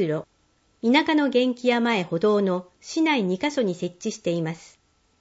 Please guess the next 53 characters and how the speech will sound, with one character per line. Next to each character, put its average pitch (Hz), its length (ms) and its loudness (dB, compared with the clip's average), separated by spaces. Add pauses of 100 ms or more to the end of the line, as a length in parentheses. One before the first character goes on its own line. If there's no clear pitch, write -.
(840)
マ 262 200 2
ン 339 40 -2
ホ 330 200 4
ー - 20 2
ル 320 120 0
カ 311 180 4
ー 277 60 2
ド 196 160 0
を 175 100 -2
手 285 140 2
に 285 120 4
し 277 100 -10
た 185 120 -2
後 190 200 -2
は、 165 220 -2 (240)
ぜ 277 160 4
ひ 220 300 -6
市 - 160 -4
内 311 200 4
散 330 280 0
策 214 240 -2
も 175 240 0
お 170 60 -8
楽 262 240 0
し 262 120 -8
み 233 100 0
く 214 120 -6
だ 196 100 -2
さ 190 160 -4
い。 147 180 -6 (1400)
マ 277 180 4
ン 359 60 -4
ホ 339 180 2
ー 330 40 4
ル 320 120 0
カ 320 180 2
ー 269 60 2
ド 208 100 -2
と 165 140 -2
は、 160 200 -4 (880)
下 233 160 4
水 330 240 2
道 311 220 4
広 294 300 4
報 285 220 4
プ 277 100 0
ラ 269 140 0
ッ 277 80 -14
ト 262 120 0
フ 240 160 0
ォ 208 40 2
ー - 20 0
ム 165 240 -2